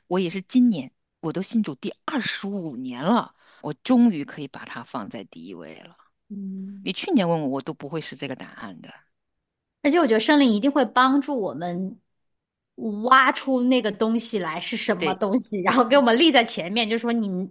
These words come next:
Speaker 3: 要不要毁掉它？我来帮你拆毁它。”
Speaker 1: 嗯。
Speaker 3: <laughs> 就是这种，就是圣灵不会放过这个东西的，
Speaker 1: 我自己的
Speaker 3: 神是
Speaker 1: 亲身经历就是如此的。啊，
Speaker 3: 嗯。
Speaker 1: 特别是情感，就是神要我们的全心全意，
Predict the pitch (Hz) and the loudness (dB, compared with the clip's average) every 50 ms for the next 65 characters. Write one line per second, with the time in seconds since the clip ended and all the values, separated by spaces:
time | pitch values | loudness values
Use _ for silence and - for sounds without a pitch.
0 | _ _ 226 254 254 233 - 214 196 190 - - 202 - - 180 175 180 - - | _ _ 2 4 4 4 4 4 2 2 0 -4 -6 -6 -4 -6 -8 -6 -6 -6
1 | - 196 202 202 196 202 208 185 196 - 262 254 254 233 190 175 - - - 247 | -4 -2 0 0 0 0 0 -2 0 2 4 4 4 2 0 -2 -4 0 0 2
2 | 214 208 208 214 220 208 196 185 180 180 - - - 269 285 269 262 233 - 262 | 2 4 4 4 4 4 4 0 -4 -6 -6 -2 0 0 0 0 -4 -2 2 2
3 | 269 220 - - - - - - - - - - - - - - - _ - 302 | 2 2 0 -2 -6 -10 -12 -12 -12 -12 -8 -8 -6 -8 -8 -10 -10 _ -4 -2
4 | 285 269 294 269 - 349 294 285 262 226 220 233 339 415 415 427 359 339 339 285 | -2 -2 0 4 4 6 8 8 6 6 4 6 6 6 6 8 6 6 8 6
5 | 285 - 269 254 254 247 247 226 269 - - 240 214 214 202 202 220 226 233 226 | 6 6 6 6 6 6 6 4 4 4 2 2 2 4 4 4 6 6 6 6
6 | 214 202 220 269 294 233 220 214 - 202 208 - - - - - 302 262 247 277 | 6 4 4 2 2 2 4 4 4 4 4 2 -2 -4 0 4 6 6 6 6
7 | - 262 240 240 220 - 226 220 220 220 190 160 - _ _ _ _ _ _ _ | 6 4 4 4 4 2 2 2 2 0 -2 -4 -8 _ _ _ _ _ _ _
8 | _ _ _ _ _ _ - - 247 285 269 240 208 240 - - 190 165 160 156 | _ _ _ _ _ _ -4 0 2 4 4 4 4 2 0 -2 -4 -4 -6 -6
9 | 165 - - - 147 - - 65 - - _ _ _ _ - 226 208 208 208 196 | -8 -10 -10 -12 -10 -10 -10 -12 -12 -14 _ _ _ _ -10 -8 -4 -2 -2 0
10 | 196 190 185 180 269 175 185 190 208 - 208 202 - - - - 151 131 151 - | 0 0 2 2 2 2 2 0 0 0 -2 -4 -4 -6 -10 -6 -6 -6 -4 -4
11 | - - - - - _ _ _ - 170 - - - - - 160 170 185 208 196 | -6 -6 -8 -10 -16 _ _ _ -12 -12 -12 -12 -8 -6 -4 -2 0 0 0 0
12 | 185 160 151 139 143 147 147 147 147 147 139 - - - - 151 135 135 151 - | 0 -2 -2 -2 -2 -2 -2 -4 -4 -8 -10 -12 -14 -14 -12 -8 -8 -8 -8 -8
13 | - 165 165 165 - - - 165 - - - 151 147 - - | -8 -10 -10 -10 -10 -12 -12 -12 -12 -12 -14 -14 -14 -14 -16